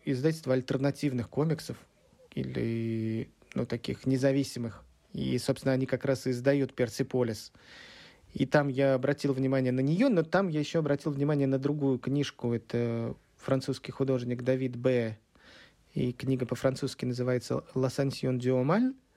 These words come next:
И, собственно, тогда с ярмарки я утащил именно ее. Это комикс, который мы впоследствии издали, называется он «Священная болезнь». Автобиографический комикс. На самом деле, вот это издательство «L'Association», они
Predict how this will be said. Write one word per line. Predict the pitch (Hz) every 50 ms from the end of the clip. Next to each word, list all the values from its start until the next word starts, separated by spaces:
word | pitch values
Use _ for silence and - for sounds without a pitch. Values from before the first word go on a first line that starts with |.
| _ -
И, | - 143 135 139 135 135
собственно, | - - 143 135 - - 131
тогда | 139 135 139 160
с | 160 -
ярмарки | 147 151 151 151 151 135 - - 139
я | 131 135 131
утащил | 131 131 131 135 131 - - - 143 139 139 135 - -
именно | - 135 131 131 127 127
ее. | 131 135 143 143 139 135 127 117 107 101 - _ - - _ -
Это | - - 120 110 - - - 110
комикс, | - - - 135 131 131 135 131 123 - - - - - _ -
который | - - - - 127 123
мы | 123 123
впоследствии | - - 143 131 - 143 143 135 - - 127 127
издали, | 127 123 131 139 139 131 123 120
называется | 123 113 123 123 123 120 117 - - 113
он | 117 117
«Священная | - - 127 120 - 135 131 123 120 117 117
болезнь». | 113 120 127 131 131 127 123 113 113 117 110 113 _ _ _ - - - - - -
Автобиографический | - 170 - - - 143 135 143 135 - 151 151 - 147 131 - - - 117
комикс. | - - 214 240 196 - -
На | 139 131
самом | - 151 147 139
деле, | 147 135
вот | 127 131 127
это | 131 131 - 135
издательство | 127 131 143 143 135 - - 127 123
«L'Association», | 127 123 - 139 127 - 143 131 117 - 160 180 208 190 147
они | 131 127 135 143 147 147 147 143 135 -